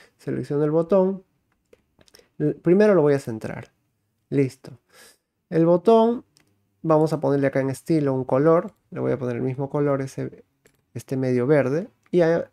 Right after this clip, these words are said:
y ahora le vamos a dar unas curvitas. Claro que sí, acá en relleno. Qué bonitas curvas, mira. Uy, no, esa no era la curva. El relleno no, pues relleno es el espaciado. El espaciado interno. Es en radio, por pensar en curvas, mira, ¿ve? Pongo veinticinco aquí en radio y ahora sí, mira, ¿ve? Qué bonitas curvitas.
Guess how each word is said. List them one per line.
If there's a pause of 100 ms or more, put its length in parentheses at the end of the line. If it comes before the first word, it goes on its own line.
y
ahora
le
vamos
a
dar
unas
curvitas.
Claro
que
sí,
acá
en
relleno.
Qué
bonitas
curvas,
mira. (500)
Uy,
no,
esa
no
era
la
curva.
El
relleno
no,
pues
relleno
es
el
espaciado. (480)
El
espaciado
interno. (540)
Es
en
radio,
por
pensar
en
curvas,
mira,
¿ve? (1600)
Pongo
veinticinco
aquí
en
radio
y
ahora
sí,
mira,
¿ve?
Qué
bonitas
curvitas.